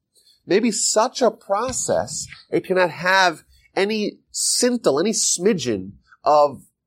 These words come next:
non-perfect intentions. It can't be say, "Oh, I want God to descend to our world, but put a huge sign, 'The wall be sanctuary.'" To do that, to bring God here, you have to start already with the most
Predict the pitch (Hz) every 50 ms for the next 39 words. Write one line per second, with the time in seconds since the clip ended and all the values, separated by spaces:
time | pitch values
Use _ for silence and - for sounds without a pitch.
0 | _ _ _ _ - - 127 139 147 156 165 170 170 165 165 165 151 - - 180
1 | 175 170 - - 123 110 - - _ - - - _ - - - - 139 117 107
2 | - - - - - - - - _ _ - 175 175 170 170 160 131 160 143 139
3 | 147 170 170 165 135 113 - - - - 120 151 185 202 190 143 170 160 170 170
4 | - 170 151 151 - 180 165 - 175 - - 175 165 165 156 156 156 143 135 135
5 | 131 - - _ _ _ _ _ - 151 147 147 - _ _ _ _ - 208 180
6 | 156 131 120 107 113 143 165 185 190 185 170 - - - 165 151 147 139 127 110
7 | 101 98 95 - _ _ _ _ _ - 123 117 127 143 143 143 139 117 123 110
8 | - - 123 120 117 104 - - 104 90 80 73 67 - - - _ - - 165
9 | 139 175 233 247 196 214 208 175 160 - 147 117 113 165 233 247 233 175 190 190
10 | 190 196 202 185 185 233 226 208 208 - 175 - - 196 190 175 185 185 170 180
11 | 165 170 165 - 156 147 143 151 156 160 -